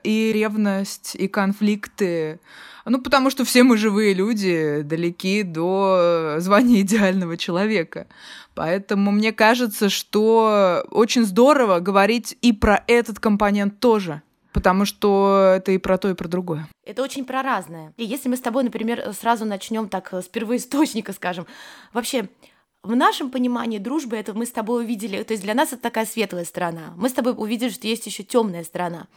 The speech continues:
Speaker 2: Как вообще нам определяют, что такое дружба?
Speaker 1: Я думаю, что через отношения. Это отношения между двумя людьми, в которых происходят разные события.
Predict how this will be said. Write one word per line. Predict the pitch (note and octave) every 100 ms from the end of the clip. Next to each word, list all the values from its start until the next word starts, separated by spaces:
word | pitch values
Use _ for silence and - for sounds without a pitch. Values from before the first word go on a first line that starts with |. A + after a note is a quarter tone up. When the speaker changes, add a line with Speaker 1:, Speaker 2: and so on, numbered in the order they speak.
| _ - -
Speaker 2:
Как | G#4 -
вообще | E4 - B3
нам | G#3
определяют, | A#3+ A3 A#3+ F3+ E3
что | - G#3+
такое | G3 -
дружба? | F3+ F3 D3+ - - _ _ - - -
Speaker 1:
Я | A3 C4
думаю, | E4 E4+ D#4
что | D4 - D4 D4 C#4+
через | C#4+ C#4
отношения. | C4 C4 C4 - D#4 G#3 D#3+ D#3+ _ _ _ _ _ _ _ _ - - -
Это | A#3+ B3+ C4 C4
отношения | C4 C4 B3 B3 C4+ C4 B3+
между | A#3+ A3+ A3+ G#3 A3
двумя | A3 G#3+ F3+
людьми, | F#3 F3 E3 D#3 C#4+ - _ _ _ _
в |
которых | G3 - A#3 C4+
происходят | C#4 C4 C4 B3
разные | C4+ C4+ C4+
события. | C#4+ C#4 A3 -